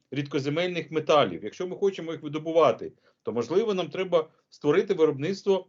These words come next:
гірнорудної промисло-, е, п-, проду-, продукції. Тобто, е, або ми купуємо, або ми виробляємо. І далі є ще один дуже важливий аспект. Ми маємо створити такі виробництва, які зроблять нас цікавими для наших партнерів.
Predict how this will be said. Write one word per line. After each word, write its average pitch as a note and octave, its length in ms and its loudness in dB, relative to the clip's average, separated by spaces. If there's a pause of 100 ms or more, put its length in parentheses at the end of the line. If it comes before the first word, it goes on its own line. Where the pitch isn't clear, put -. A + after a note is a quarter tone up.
(140)
гірнорудної D#3+ 600 -2
промисло-, F3 680 2
е, C#3 40 2
п-, C#3 220 -2
проду-, E3 420 -2
продукції. E3 520 0
Тобто, D3+ 400 0 (320)
е, C#3 360 4
або D3+ 220 6
ми A3 120 2
купуємо, G3+ 540 -2
або D#3+ 180 2
ми F#3+ 120 0
виробляємо. F#3 720 2 (560)
І E3 100 -6
далі F3+ 580 2
є D#3 200 -2
ще F3+ 200 -4
один G3 220 -6
дуже F3 220 -8
важливий D#3+ 460 -2
аспект. A#2 480 -2 (440)
Ми G3+ 220 2
маємо F3 380 -4
створити D3+ 440 -6
такі C#3 240 -8
виробництва, C3 720 -2 (200)
які B2+ 200 -4
зроблять D#3 460 0
нас C#3 180 -2
цікавими C#3+ 500 0
для A#2+ 160 -2
наших C3+ 360 -2
партнерів. G#2 540 -2